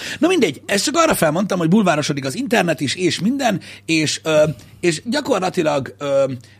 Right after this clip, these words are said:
ö, hogy mondjam nektek, ez már, ez már most már egy olyan, ö, egy olyan valósággá vált, hogy minden esetre ér-, ér-, érdekes, hogy most már ezzel foglalkozik a média is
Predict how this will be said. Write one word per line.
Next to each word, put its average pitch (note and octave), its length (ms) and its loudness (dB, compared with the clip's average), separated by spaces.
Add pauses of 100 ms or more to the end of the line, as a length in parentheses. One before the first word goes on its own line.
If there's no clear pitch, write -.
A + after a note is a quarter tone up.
(100)
ö, C3 260 -2 (1600)
hogy F#3+ 140 4
mondjam D#3 220 0
nektek, C#3 320 -4 (640)
ez A3 220 0
már, G3 280 2
ez F#3 140 -2
már G3 140 0
most F#3 180 -2
már D3+ 140 -2
egy D#3+ 120 -4
olyan, C3 340 -2
ö, B2 200 0 (560)
egy D#3 120 -4
olyan D#3 120 2
valósággá B2+ 680 -2
vált, C#3+ 380 0
hogy E3 120 0
minden C#3+ 220 0
esetre C3+ 540 -2
ér-, D#3 280 0
ér-, F3 160 2
érdekes, D3 600 -2
hogy C3+ 140 -6
most C3+ 180 -8
már C#3+ 120 0
ezzel C3+ 240 -4
foglalkozik B2 520 -6
a A#2+ 40 -8
média A#2+ 360 -4
is - 280 -6